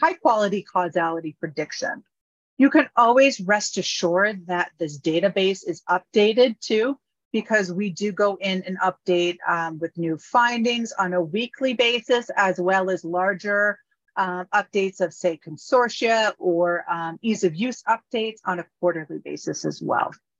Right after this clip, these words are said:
So back over into our, um, softwares.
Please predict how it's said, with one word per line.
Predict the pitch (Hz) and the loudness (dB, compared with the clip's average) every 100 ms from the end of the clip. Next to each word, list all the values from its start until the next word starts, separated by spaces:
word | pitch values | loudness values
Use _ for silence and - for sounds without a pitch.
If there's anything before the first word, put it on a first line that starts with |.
| _ _ _ - _ - _ - | _ _ _ -20 _ -20 _ -2
So | 220 | 2
back | 196 294 - 233 | 4 4 4 4
over | 226 226 240 214 | 4 6 4 6
into | 202 190 - 226 220 214 | 2 2 0 -2 0 2
our, | - 185 180 185 175 180 | 4 6 6 6 4 2
um, | 175 170 165 160 | 0 -2 -4 -10
softwares. | - 254 302 - 254 202 185 285 403 - | -4 0 0 2 0 2 2 0 -4 -12